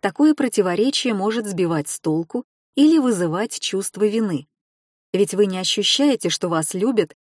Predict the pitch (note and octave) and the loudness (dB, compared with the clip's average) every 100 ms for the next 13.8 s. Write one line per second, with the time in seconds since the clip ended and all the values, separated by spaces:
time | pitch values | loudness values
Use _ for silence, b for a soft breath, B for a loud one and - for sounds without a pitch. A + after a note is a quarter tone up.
0 | _ F#3+ F#3 - A#3 C#4+ C#4 F#3 E3+ - | _ -2 -2 -2 2 2 2 -2 -2 -2
1 | B3 - F#3+ G3 A3 G#3+ D3+ D3+ C3+ _ | -2 0 -2 0 0 -2 -2 -6 -8 _
2 | _ _ _ _ _ _ _ _ _ - | _ _ _ _ _ _ _ _ _ -2
3 | F3+ D#3+ F#3 C4 A#3+ - F#3 G3+ F#3+ F3 | -2 -2 0 0 0 0 -2 -2 -4 -4
4 | F#3 E3 D#3 - G#3+ B3+ B3+ A3+ F3 D3+ | -4 -2 -2 0 -2 -2 -2 0 0 -2
5 | D3+ C#3 - _ _ - G#3+ A3 G3+ G#3 | -2 -6 -8 _ _ 0 2 4 2 2
6 | A3+ G3+ E3+ F3 A#3+ G#3+ G3+ - C4 C#4+ | 0 -2 -2 -4 -2 0 0 0 2 2
7 | G#3 F3 F3+ E3 F#3+ F#3+ G#3+ G3+ D#3 C#3+ | 2 -2 -2 -2 -4 -2 -2 -2 -2 -4
8 | C3+ D#3 _ _ _ _ - F3 E3+ A#3 | -6 -10 _ _ _ _ -6 -4 0 2
9 | D4+ A3+ F3+ G3+ C#4 C#4 F#3 E3 F3 G3 | 2 0 0 2 2 2 0 0 -2 -2
10 | F#3+ F#3 b b b - F#3 F3+ F#3 - | -2 -4 b b b -4 -2 -2 -4 -4
11 | F3 D#3+ G3+ B3 - F#3+ E3+ D#3+ D3+ b | -2 -2 -2 -2 -6 -6 -2 -2 -4 b
12 | G3+ F#3 F#3 G3 G#3 F#3+ G3+ F#3+ F#3+ - | -4 -2 0 2 2 2 -2 -2 -2 -2
13 | G#3 A3 A3 D#3 C#3+ - - | -2 0 0 2 -2 -4 -10